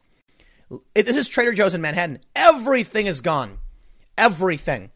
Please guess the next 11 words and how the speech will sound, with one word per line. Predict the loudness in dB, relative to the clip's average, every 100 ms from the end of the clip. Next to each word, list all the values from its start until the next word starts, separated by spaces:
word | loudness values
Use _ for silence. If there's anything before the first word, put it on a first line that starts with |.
| -20 _ _
On | 0 2
this | 0
pi-, | -2 -6 -2
on |
this | -4
picture, | -4 -4 -2
there's | -2 -4
two, | -6 -6 -4
there's | -6
two | -2 0 0 0
items, | -2 -2 -4 -10